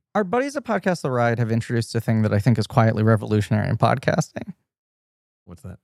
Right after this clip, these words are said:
Speaker 1: I don't wanna just take their bit.
Speaker 2: What's the bit?
Speaker 1: They've instituted the Five Timers Club.
Speaker 2: For stories?
Speaker 1: Yes.
Speaker 2: We definitely have a few that belong,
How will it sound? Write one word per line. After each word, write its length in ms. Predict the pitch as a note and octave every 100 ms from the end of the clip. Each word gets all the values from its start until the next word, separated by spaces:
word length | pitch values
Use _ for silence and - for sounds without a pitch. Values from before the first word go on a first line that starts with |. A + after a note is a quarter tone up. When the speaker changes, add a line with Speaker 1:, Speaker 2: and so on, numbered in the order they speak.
| -
Speaker 1:
I 80 |
don't 100 | D#3
wanna 140 | F#3+ G3+
just 220 | D#3 -
take 280 | - C#3+ -
their 160 | A2+ G2+
bit. 260 | G#2 E2 - _ _ _ _ _ _ _
Speaker 2:
What's 200 | G2 F2+
the 120 | -
bit? 200 | A#2 D3 _ _ _ _
Speaker 1:
They've 320 | F#3+ A3+ A3+ -
instituted 600 | - F3+ - E3 F3+ D3 A#2+
the 60 |
Five 320 | - C3 A#2+
Timers 460 | - A2+ G#2+ G#2+ A#2
Club. 320 | - - - _ _ _ _ _ _ _
Speaker 2:
For 100 | A2
stories? 600 | F#2+ - G#2 A#2 D#3 - _ _
Speaker 1:
Yes. 380 | - - - _ _ _
Speaker 2:
We 300 | A2+ A2+ B2
definitely 640 | F2+ G#2 G2 - F2+ D#2+ -
have 200 | A2 E2+
a 60 |
few 440 | F2 G#2 F#2 E2 D#2+ -
that 220 | A#2+ F2+ _ -
belong, 480 | A#2 F#2 E2+ D#2+ F2